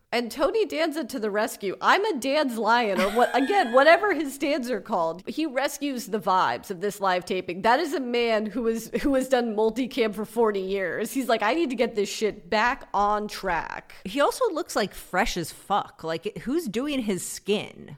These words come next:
Speaker 2: Like, he has, like, some Barbara Sturm, like, situation happening.
Speaker 1: Also, his hair is perfect. Not a strand out of place.
Speaker 2: Yeah.
Speaker 1: I do remember this from my singular multicam taping. They have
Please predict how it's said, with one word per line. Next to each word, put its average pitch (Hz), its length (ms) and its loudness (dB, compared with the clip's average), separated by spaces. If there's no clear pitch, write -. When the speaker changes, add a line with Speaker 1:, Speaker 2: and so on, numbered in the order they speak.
Speaker 2:
Like, 175 220 -4
he 240 140 -4
has, 269 180 0
like, 269 140 -4
some 226 220 2
Barbara 180 440 -2
Sturm, 180 500 -4
like, 170 220 -6
situation 160 800 -6
happening. 131 640 -10
Speaker 1:
Also, 214 280 -6
his 170 100 -4
hair 202 460 -4
is 139 240 -8
perfect. - 640 -6
Not 254 180 2
a 240 60 0
strand 247 600 -4
out 202 160 0
of 190 120 -8
place. - 720 -6
Speaker 2:
Yeah. 151 360 -2
Speaker 1:
I 226 140 2
do 294 240 2
remember 240 420 0
this 202 220 -2
from 247 160 -4
my 233 140 4
singular 254 680 0
multicam 220 760 0
taping. 220 500 -2
They 302 180 0
have 269 680 -2